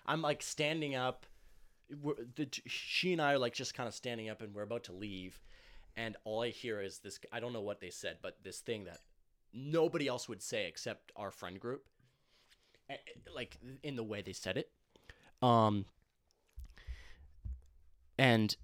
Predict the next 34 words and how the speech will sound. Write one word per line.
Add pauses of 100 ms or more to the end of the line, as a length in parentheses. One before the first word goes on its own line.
(120)
it,
it,
I
just,
I,
I
don't
even
remem-, (100)
like,
I
just
hear
it,
and
I
just (320)
s-, (1200)
stop,
like,
time
stops,
and
I
turn
around,
and
I
just (140)
see
these
fucking
two (460)
guys